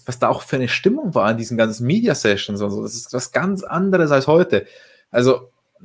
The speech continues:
damals bist du zur McLaren Media Session gegangen, nur, äh, um wieder ein bisschen unterhalten zu werden, weil es wieder die nächste Katastrophen, äh, Hiobsbotschaft gab und sich der Alonso dann wieder aufgeführt hat und so weiter und dann wieder die Schuld auf Honda geschoben wurde und was auch immer. Also es war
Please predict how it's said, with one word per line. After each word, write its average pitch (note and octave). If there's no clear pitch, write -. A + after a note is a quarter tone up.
damals D#3
bist D#3+
du C#3
zur C3
McLaren B2+
Media C#3+
Session C3
gegangen, B2+
nur, C#3
äh, -
um B2
wieder C3
ein B2
bisschen B2+
unterhalten B2
zu A#2+
werden, C3
weil B2
es B2
wieder B2+
die A#2
nächste C3
Katastrophen, A#2+
äh, B2
Hiobsbotschaft C#3+
gab C3+
und B2
sich A#2+
der -
Alonso B2+
dann C3
wieder B2+
aufgeführt C#3
hat C#3+
und C3+
so C3
weiter C#3+
und B2+
dann B2
wieder B2
die B2+
Schuld C3+
auf C3
Honda C3
geschoben C3+
wurde C3+
und B2
was B2
auch -
immer. D3
Also C3+
es A#2
war A#2+